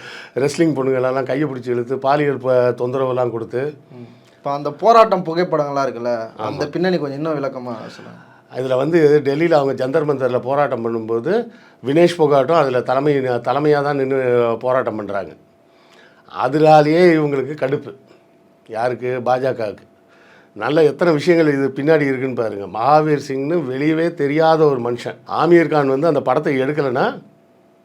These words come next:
Speaker 1: அப்படி ஒருத்தர் இருந்தாரு அப்படின்னே நமக்கு தெரியாம போயிருக்கும். ஹரியானால ஏதோ ஒரு கிராமம், அந்த கிராமத்துல இருந்துகிட்டு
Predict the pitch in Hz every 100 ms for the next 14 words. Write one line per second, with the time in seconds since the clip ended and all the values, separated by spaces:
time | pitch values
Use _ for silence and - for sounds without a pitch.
0 | - - 120 127 120 123 110 127 180 175
1 | 151 131 135 113 - - - - 123 151
2 | 160 165 127 113 135 175 165 120 117 95
3 | 80 - _ _ _ _ _ _ _ -
4 | - 101 147 151 139 160 131 120 151 165
5 | 127 131 147 151 - - _ _ _ _
6 | _ _ - - 107 104 101 117 156 156
7 | 151 131 120 123 123 110 131 208